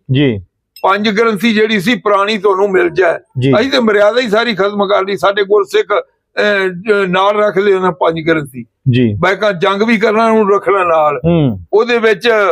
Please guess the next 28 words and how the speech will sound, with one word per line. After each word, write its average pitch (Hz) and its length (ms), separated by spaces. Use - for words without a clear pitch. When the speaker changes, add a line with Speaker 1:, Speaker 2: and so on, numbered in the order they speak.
Speaker 2:
ਚਲੋ 214 180
ਜਪਜੀ 190 380
ਸਾਹਿਬ 220 240
ਦਾ 202 140
ਹਰ 170 60
ਇੱਕ 180 160
ਪੜ੍ਹਦਾ 190 440
ਨਾ। 160 160
Speaker 1:
ਜੀ, 120 160
ਜੀ। 90 180
Speaker 2:
ਉਹਦੇ 233 280
ਵਿੱਚ 233 200
ਮਤਲਬ 226 480
ਵੀ, 226 340
ਅਹ, - 640
ਸੁਖਣੀ 208 500
ਸਾਹਿਬ 175 540
Speaker 1:
ਜੀ। 123 80
Speaker 2:
ਪਾ-, 185 220
ਪਾਠ 185 320
ਹੋਣਾ 165 200
ਉਹਦਾ। 143 260
Speaker 1:
ਜੀ, 135 160
ਜੀ। 98 320
Speaker 2:
ਸੁਖਣੀ 190 380
ਸਾਹਿਬ 160 320
ਦਾ। 139 180
Speaker 1:
ਹੂੰ। 139 380